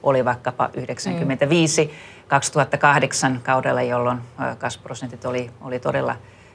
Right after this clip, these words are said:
Speaker 1: ö, paljon isompia, mutta niinhän se oli yleisestikin maailmantaloudessa, että finanssikriisin jälkeen laajemminkin ollaan totuttu nyt tällaisiin oloihin, että kasvuluvut ei ole, ei ole niissä lukemissa kuin aikaisemmin, mutta, mutta kuitenkin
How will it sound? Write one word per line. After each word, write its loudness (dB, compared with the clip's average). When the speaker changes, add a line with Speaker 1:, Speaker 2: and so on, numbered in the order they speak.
Speaker 1:
ö, -2
paljon 4
isompia, 4
mutta 0
niinhän 4
se 0
oli 4
yleisestikin 0
maailmantaloudessa, -4
että -10
finanssikriisin -6
jälkeen -4
laajemminkin 0
ollaan 2
totuttu -6
nyt 0
tällaisiin 4
oloihin, 0
että -12
kasvuluvut -4
ei -4
ole, -8
ei -8
ole -12
niissä -6
lukemissa -8
kuin -12
aikaisemmin, 0
mutta, -4
mutta -4
kuitenkin 0